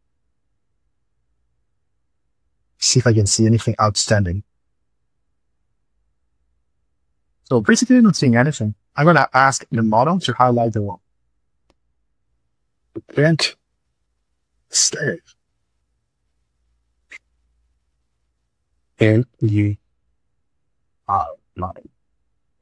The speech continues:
A little bit of typos, but nothing that a L L M can't handle. Okay. Oh, there it is. Thank you. So you can see, yeah, that,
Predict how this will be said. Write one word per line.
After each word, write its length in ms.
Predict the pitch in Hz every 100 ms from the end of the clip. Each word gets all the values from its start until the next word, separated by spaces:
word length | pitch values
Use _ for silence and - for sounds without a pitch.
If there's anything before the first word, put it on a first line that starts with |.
| - _ _ _ _ _ _ -
A 60 | - _ _ _ _ _ _ _ -
little 160 | 127
bit 120 | 104 110
of 140 | -
typos, 480 | 98 87 - _ _ _
but 100 | 113
nothing 320 | 117 127 127 113
that 120 | 101
a 140 | 101 - -
L 160 | 117 110
L 100 | 107
M 60 |
can't 320 | - 113 98 _ _ _
handle. 200 | 107 - _ _ _ _ _ _ _ _ _ _ _ _ _ _ _ _ _ _ _ _ _ _ _ -
Okay. 140 | 233 -
Oh, 220 | - - -
there 120 | 135
it 60 | 113
is. 240 | 143 - _ _ _ _ _ _ _ _ _ _ _ _ -
Thank 200 | 196 -
you. 220 | 110 87 _ _ _ _ _
So 160 | 151
you 60 | 170
can 120 | 156
see, 140 | 143
yeah, 240 | 127 135 110 113
that, 260 | 127 131